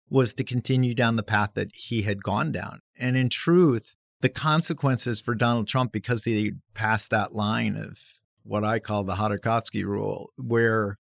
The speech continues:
standing and trying to fight to maintain power was of no greater threat to him than had he left because of the actions that he had taken. And the truth is, though,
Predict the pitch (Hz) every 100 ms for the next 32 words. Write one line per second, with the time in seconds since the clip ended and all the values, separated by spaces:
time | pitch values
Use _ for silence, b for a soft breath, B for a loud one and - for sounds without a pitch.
0 | _ _ _ - - - 135 147 156 131
1 | 113 - 120 98 - 120 123 - - 107
2 | - 117 117 110 117 117 117 - _ -
3 | 143 180 107 101 107 - 127 110 110 110
4 | 92 117 - - _ - 117 110 123 127
5 | 127 120 123 117 113 - 113 110 - 107
6 | 113 104 104 - - 107 107 - - -
7 | - 113 92 113 104 107 143 107 _ 107
8 | - 110 107 110 117 107 104 113 98 107
9 | 101 104 104 104 95 95 107 110 - -
10 | - _ _ _ - 139 143 - - 131
11 | 143 - 233 240 143 127 110 123 117 113
12 | 104